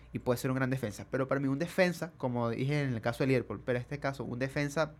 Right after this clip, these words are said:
rápido, porque yo creo que es lo que le falta al Arsenal, la rapidez. Porque si vamos por Premier, mayormente los equipos tienen muchos jugadores rápidos y eso es lo que lastima mucho a la defensa.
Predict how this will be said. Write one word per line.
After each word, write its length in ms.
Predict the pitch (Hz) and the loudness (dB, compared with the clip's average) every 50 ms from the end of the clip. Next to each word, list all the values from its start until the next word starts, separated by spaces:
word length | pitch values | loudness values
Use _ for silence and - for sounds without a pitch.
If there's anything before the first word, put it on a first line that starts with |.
| - - - - - - - - | -20 -20 -20 -20 -20 -20 -10 -8
rápido, 520 | - 113 131 156 160 156 - 123 117 117 | -2 2 4 4 4 4 2 2 2 2
porque 240 | - - - - 113 123 | 0 -6 -8 -6 -6 -6
yo 100 | 123 - | -4 -2
creo 160 | - 127 135 | -2 -2 0
que 80 | 147 | 0
es 20 | 139 | -2
lo 60 | 123 | -2
que 80 | 127 120 | -2 -2
le 80 | 117 | -2
falta 300 | 123 - 127 127 127 135 | 0 0 0 2 0 -2
al 60 | 135 | -2
Arsenal, 300 | 139 135 131 - 117 110 | -2 -4 -4 -8 -10 -6
la 100 | 113 113 | -4 -2
rapidez. 480 | 113 123 120 - - 127 139 147 147 151 - - - - - - - - | 0 0 0 0 2 2 4 2 2 -2 -8 -16 -20 -20 -20 -20 -20 -4
Porque 220 | - 135 127 120 123 | -2 -2 -2 -2 -4
si 260 | 123 - 131 123 120 | -4 -4 -4 -4 -2
vamos 280 | - 123 123 131 139 139 | -2 -2 -2 -2 -4 0
por 220 | - 151 139 147 | 0 -2 0 2
Premier, 400 | - 139 143 143 156 160 147 147 - - - - - - | 2 2 4 4 2 0 -2 -4 -8 -14 -20 -20 -8 0
mayormente 400 | 120 123 127 127 135 139 143 156 | 4 4 4 4 4 2 2 0
los 60 | 147 | 0
equipos 240 | 135 135 113 123 123 | 0 -2 -4 -4 -4
tienen 220 | 131 139 143 147 | -2 -2 -2 0
muchos 220 | 147 143 139 156 156 | -2 -2 0 0 2
jugadores 340 | 151 131 117 113 123 131 131 | 4 4 4 4 2 0 -2
rápidos 560 | - - 147 147 143 139 156 151 160 170 170 - - - - - | -2 0 2 2 2 2 4 2 2 2 0 -4 -12 -14 -4 -2
y 60 | 120 | -2
eso 180 | 120 - - | -2 0 0
es 40 | 139 | 0
lo 100 | 143 139 | 0 0
que 80 | 139 131 | 0 -4
lastima 360 | 113 110 - - 135 131 135 | -4 -4 -2 -2 -2 0 0
mucho 220 | 135 131 127 - | 0 -2 -2 -2
a 40 | 139 | -2
la 100 | 123 101 | -2 -2
defensa. 340 | 98 - 123 117 104 - - | -2 -2 -2 -4 -4 -6 -12